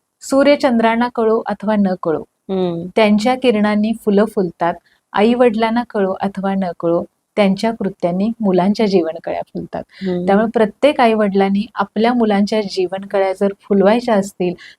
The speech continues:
Speaker 1: तर स्वतःच्या वर्तणुकीकडे बघितलं पाहिजे. आपण म्हणतो ना, "खुद के गिरेबान में झांक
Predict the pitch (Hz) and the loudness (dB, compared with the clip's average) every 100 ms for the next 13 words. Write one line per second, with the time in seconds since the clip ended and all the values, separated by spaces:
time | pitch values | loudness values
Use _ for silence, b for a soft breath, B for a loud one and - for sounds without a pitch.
0 | - 233 233 226 196 220 247 262 277 240 | 0 0 4 2 2 2 0 0 0 0
1 | 185 214 214 208 208 202 196 190 175 175 | -2 -4 -4 -4 -4 0 0 0 -4 -4
2 | 185 175 175 180 202 214 214 202 214 214 | -2 -2 0 0 0 -2 -2 0 0 0
3 | 247 233 247 233 226 214 202 202 202 208 | 0 0 2 4 6 4 4 -2 -4 -6
4 | 196 190 | -6 -6